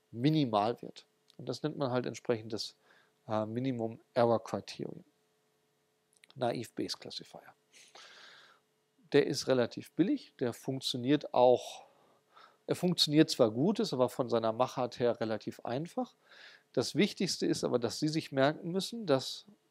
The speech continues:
die Spracherkennungssysteme, die heutzutage am besten funktionieren, in ihrem innersten Kern nichts anderes sind als ein naiver Bayes-Klassifikator. Das Einzige, worin sie sich unterscheiden, ist,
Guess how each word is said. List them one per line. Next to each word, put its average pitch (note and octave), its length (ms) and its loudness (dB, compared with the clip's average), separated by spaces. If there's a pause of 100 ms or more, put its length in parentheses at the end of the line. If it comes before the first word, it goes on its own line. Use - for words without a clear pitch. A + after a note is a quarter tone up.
die E3+ 480 -2
Spracherkennungssysteme, B2 1300 0
die G#2+ 120 -6
heutzutage E3+ 720 0
am A#2+ 160 -8
besten D#3 400 0
funktionieren, A#2 760 -6 (720)
in D3+ 120 -2
ihrem D#3 320 4
innersten G#3+ 560 0
Kern F3+ 480 2 (140)
nichts D#3 400 -4
anderes D#3+ 420 0
sind D#3 240 -4
als - 180 -4
ein - 140 -4
naiver C#3+ 400 0
Bayes-Klassifikator. - 1120 -4 (1120)
Das A#2+ 160 -2
Einzige, G#3 480 6
worin E3 240 2
sie D#3+ 100 2
sich C3 140 -2
unterscheiden, D3 720 2
ist, A#3 340 -2